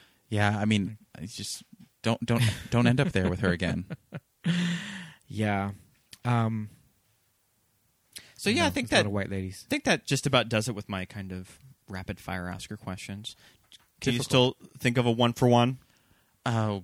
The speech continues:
Speaker 1: gosh, I know. I, I was thinking, Scott. I was thinking, just not coming. You know, I,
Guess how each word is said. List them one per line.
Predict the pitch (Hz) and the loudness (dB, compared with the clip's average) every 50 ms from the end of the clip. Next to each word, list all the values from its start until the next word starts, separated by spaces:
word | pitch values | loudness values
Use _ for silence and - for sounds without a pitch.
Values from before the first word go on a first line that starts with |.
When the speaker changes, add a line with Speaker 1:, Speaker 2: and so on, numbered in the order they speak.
| - - | -8 -8
Speaker 1:
gosh, | - 101 104 107 107 - - | -4 -2 0 0 -2 -2 -2
I | 123 117 | -4 -4
know. | 120 113 | -4 -2
I, | 113 120 131 - | -2 -4 -4 -4
I | - 143 | -4 -4
was | 170 202 202 - | -2 -2 -4 -4
thinking, | 254 - - 359 415 - 370 175 | -4 -4 -4 -4 -4 -6 -8 -8
Scott. | - - 131 127 135 | -6 -6 -6 -6 -4
I | 147 | -4
was | 175 175 | -6 -8
thinking, | - - - 381 359 - 135 123 | -8 -10 -14 -12 -8 -8 -6 -6
just | - - - - | -6 -6 -4 -2
not | 160 170 156 - | 0 0 0 2
coming. | - 196 185 156 135 - | 2 2 4 4 2 2
You | 143 147 | 2 4
know, | 170 170 - - | 6 6 6 8
I, | 147 160 | 6 6